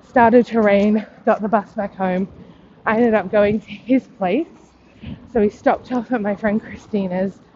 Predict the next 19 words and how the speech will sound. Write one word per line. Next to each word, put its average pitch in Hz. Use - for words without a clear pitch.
just 254
for 247
a 233
quick 233
visit 208
to 233
give 214
her, 202
um, 202
a 233
couple 233
of 214
things 214
I 220
got 214
for 220
her 208
daughter. 202
Um, 208